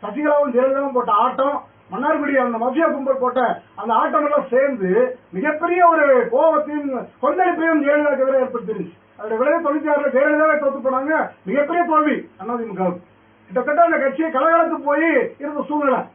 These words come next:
திருநாவுக்கரசர் போன்றவங்க எல்லாம் அந்த கட்சியை விட்டு உடைச்சிட்டு வெளியில போயிட்டாங்க. அந்த சூழ்நிலையில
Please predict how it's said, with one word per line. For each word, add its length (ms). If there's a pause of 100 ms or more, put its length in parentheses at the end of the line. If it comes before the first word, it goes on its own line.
(240)
திருநாவுக்கரசர் 680
போன்றவங்க 320
எல்லாம் 200
அந்த 120
கட்சியை 300
விட்டு 200
உடைச்சிட்டு 380
வெளியில 200
போயிட்டாங்க. 360 (280)
அந்த 240
சூழ்நிலையில 480